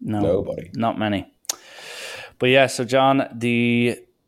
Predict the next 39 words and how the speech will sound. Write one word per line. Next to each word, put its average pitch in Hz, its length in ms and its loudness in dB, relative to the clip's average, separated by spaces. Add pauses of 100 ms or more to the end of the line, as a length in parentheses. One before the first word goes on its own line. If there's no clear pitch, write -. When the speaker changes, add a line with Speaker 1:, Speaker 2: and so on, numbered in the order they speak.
(180)
Speaker 1:
podcast, 135 680 0
the - 60 -18
formalities 107 640 0
are 95 100 0
over, 95 480 2 (280)
and 92 200 -4
how 98 160 0
I 95 80 0
normally 98 360 -2
finish 95 360 -4
is 92 120 -8
just - 200 -6
with 98 100 -8
a 92 40 -4
handful 95 380 -4
of 92 80 -12
quick 95 260 -2
fire 92 260 -2
questions, 95 680 -2
Speaker 2:
Sure. - 340 -20 (100)
Speaker 1:
and 87 460 -4 (120)
then 90 120 -4
I 92 60 -6
can 90 140 -8
let 90 240 -6
you - 60 -16
go 90 160 -4
enjoy, 95 440 -4 (180)
uh, 101 160 -10
the 95 140 -8
weekend. 101 600 -2 (600)
And 101 580 0 (220)
yeah, 135 200 2
I'll 101 100 0
get 110 180 0
straight 110 240 0
into 120 300 0
it. 95 100 -6
So, 104 460 0